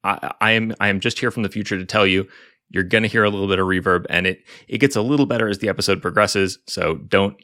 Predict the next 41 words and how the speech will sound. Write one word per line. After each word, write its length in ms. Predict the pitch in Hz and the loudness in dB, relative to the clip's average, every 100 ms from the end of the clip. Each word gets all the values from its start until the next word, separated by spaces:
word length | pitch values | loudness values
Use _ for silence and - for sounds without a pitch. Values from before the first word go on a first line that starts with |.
| _ - _ _ _ _ - | _ -20 _ _ _ _ 0
immediately 600 | 110 110 113 110 - 101 | 2 4 4 4 2 2
give 220 | 92 92 | 2 2
up 180 | 92 - | 2 0
on 140 | 90 | 0
us 340 | 82 78 - - _ - | 0 -2 -4 -8 _ -2
as 200 | 90 92 | 0 2
you 100 | 95 | -2
hear 480 | 90 92 90 82 - _ _ _ - | 2 4 4 2 -2 _ _ _ -4
Meg 180 | 95 95 | -2 0
and 80 | 90 | 0
Bob's 240 | 85 - | -2 -4
first 260 | - 85 92 | -6 -8 -6
line. 300 | 85 80 - - - - _ _ | -6 -6 -10 -20 -20 -20 _ _
The 180 | - 165 | 2 4
other 180 | 220 190 | 4 2
thing 220 | 104 87 | 0 -4
is, 300 | 76 - - _ _ _ - | -6 -12 -16 _ _ _ -16
this 320 | 139 156 175 | 2 4 4
episode's 480 | 170 151 147 127 98 | 0 2 2 2 0
next 400 | 117 127 - 107 | -2 0 -2 0
big 160 | 113 | 0
thing, 400 | 101 120 120 143 - | 0 0 2 0 -4
where 120 | 101 | -4
Bob 300 | 90 90 92 | 0 0 0
guesses 340 | 95 95 104 95 | 0 0 -2 -6
what's 140 | 95 | -4
gonna 160 | 101 95 | -4 -2
happen 240 | 98 104 | -4 -2
next 200 | 95 - | -2 0
episode, 380 | 98 98 113 117 - - _ _ | -2 2 2 2 -8 -20 _ _
was 380 | - 123 143 143 | 0 2 2 0
recorded 480 | 147 - 131 123 | -2 0 0 0
in 200 | 117 113 | -2 -2
advance 720 | 98 90 131 135 90 76 - - - _ _ _ _ | -2 -2 -2 0 0 -2 -8 -10 -16 _ _ _ _
so 260 | - 113 | 0 4
that 160 | 98 90 | 4 2
Bob 240 | 98 90 | 0 0
would 120 | 98 87 | -2 -2
be 120 | 92 | 0
able 180 | 90 92 | 0 -4
to 520 | - 95 90 90 | -2 0 0 -2